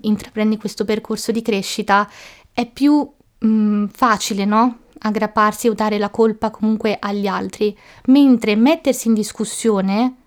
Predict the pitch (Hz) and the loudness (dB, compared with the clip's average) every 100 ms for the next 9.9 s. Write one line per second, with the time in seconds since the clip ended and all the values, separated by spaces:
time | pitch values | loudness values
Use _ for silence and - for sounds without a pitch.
0 | _ - 220 247 247 233 226 185 180 - | _ -6 -2 -2 0 0 0 -4 -6 -6
1 | - 185 190 _ _ _ _ _ _ _ | -2 -4 -6 _ _ _ _ _ _ _
2 | _ 220 208 202 202 208 208 202 202 208 | _ -2 -2 -2 -2 -2 -2 -4 -6 -10
3 | _ _ _ - 320 330 - 233 247 240 | _ _ _ -2 0 0 0 2 2 0
4 | 208 180 - 226 226 226 214 202 - _ | -2 -2 0 0 0 0 0 -2 -6 _
5 | _ - - _ _ _ - _ - 226 | _ -16 -16 _ _ _ -20 _ -2 0
6 | 226 240 226 220 214 - 233 226 233 254 | 2 2 2 0 -4 0 4 4 4 2
7 | 226 233 254 254 262 254 - 247 262 285 | 0 -2 -2 2 2 2 2 4 4 0
8 | - _ - - 240 - 254 240 226 226 | -10 _ -8 0 0 2 4 4 2 2
9 | 247 247 262 247 247 262 254 262 | 2 2 2 2 2 4 4 2